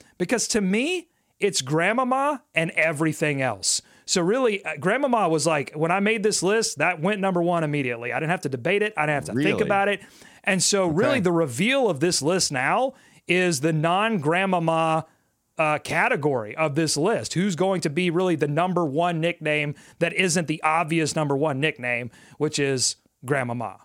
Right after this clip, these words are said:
Speaker 2: So the only one I would have, and, and look, the, the more I throw at you, the, the, I don't want to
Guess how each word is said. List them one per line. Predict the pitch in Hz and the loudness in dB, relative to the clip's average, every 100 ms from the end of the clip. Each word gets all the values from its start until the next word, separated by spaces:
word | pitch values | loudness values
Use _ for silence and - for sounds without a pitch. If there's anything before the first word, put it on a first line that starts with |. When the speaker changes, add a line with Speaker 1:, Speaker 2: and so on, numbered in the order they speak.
| _ _ _ _ _ _ | _ _ _ _ _ _
Speaker 2:
So | - 139 131 120 95 90 | -6 -2 0 0 -2 -8
the | 107 117 | -2 0
only | 135 131 | 0 0
one | 135 131 | 0 0
I | 127 | 0
would | 117 | 0
have, | 127 120 92 82 - | 0 0 -2 -4 -6
and, | 101 95 95 | -6 -6 -4
and | 101 | -4
look, | 104 98 - - | -2 -2 -4 -10
the, | 101 107 | -6 -6
the | 92 | -4
more | 113 131 | -2 -2
I | 117 | -2
throw | - 123 113 | -2 -2 0
at | 92 | -2
you, | 82 82 80 73 - | -2 -4 -4 -8 -14
the, | 92 98 | -12 -8
the, | 95 92 87 - | -6 -4 -4 -2
I | 92 | -2
don't | 113 131 | -2 -2
want | 123 123 | -4 -6
to | - 117 95 76 | -4 -2 -2 -6